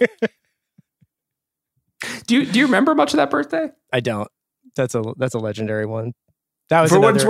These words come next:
Speaker 2: worth, we all had a good time at your party after you left.
Speaker 1: I got dragged out though. Yeah.
Speaker 2: No,
Speaker 1: Not
Speaker 2: you
Speaker 1: dragged
Speaker 2: were,
Speaker 1: out by
Speaker 2: you were,
Speaker 1: security.
Speaker 2: you,
Speaker 1: I was, I just, I
Speaker 2: you
Speaker 1: had
Speaker 2: were
Speaker 1: too many
Speaker 2: carried.
Speaker 1: shots. Yeah, I tur-, I had
Speaker 2: You
Speaker 1: too
Speaker 2: were
Speaker 1: many
Speaker 2: carried
Speaker 1: shots.
Speaker 2: by,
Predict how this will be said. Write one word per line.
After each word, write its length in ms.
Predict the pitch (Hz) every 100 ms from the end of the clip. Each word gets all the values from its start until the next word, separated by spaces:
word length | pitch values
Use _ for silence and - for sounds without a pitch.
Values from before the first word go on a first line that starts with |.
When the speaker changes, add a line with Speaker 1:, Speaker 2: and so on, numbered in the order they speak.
| 202
Speaker 2:
worth, 220 | 120 - _ _ _
we 200 | 135 196
all 160 | 202 143
had 140 | 131
a 40 |
good 160 | 110 107
time 200 | 107 98
at 60 | 92
your 80 | 87
party 320 | 92 90 92
after 260 | 90 -
you 120 | 82 78
left. 280 | 85 -
Speaker 1:
I 100 | 180
got 200 | 233 220 147
dragged 320 | 165 147 127
out 320 | 175 208 -
though. 260 | 107 107 - _ -
Yeah. 220 | 147 156 - _ _ _
Speaker 2:
No, 500 | - 233 156 104 117
Speaker 1:
Not 200 | 214 285
Speaker 2:
you 60 | -
Speaker 1:
dragged 280 | 214 202
Speaker 2:
were, 60 | 196
Speaker 1:
out 80 | 170
by 60 | 160
Speaker 2:
you 120 | 208
were, 80 | 190
Speaker 1:
security. 280 | 147 120
Speaker 2:
you, 60 | 120
Speaker 1:
I 100 | 156
was, 180 | 160 156
I 120 | 180
just, 220 | 180 180
I 40 | 170
Speaker 2:
you 60 | 151
Speaker 1:
had 180 | 160
Speaker 2:
were 80 | 151
Speaker 1:
too 80 | 165
many 140 | 156
Speaker 2:
carried. 360 | 196 135 87 78
Speaker 1:
shots. 160 | 104 - -
Yeah, 220 | 135 117 - -
I 40 | 123
tur-, 180 | 139 -
I 40 |
had 40 | 127
Speaker 2:
You 60 | 131
Speaker 1:
too 40 |
Speaker 2:
were 40 | 117
Speaker 1:
many 80 | 117
Speaker 2:
carried 220 | 85 71
Speaker 1:
shots. 80 | 65
Speaker 2:
by, 320 | 76 69 69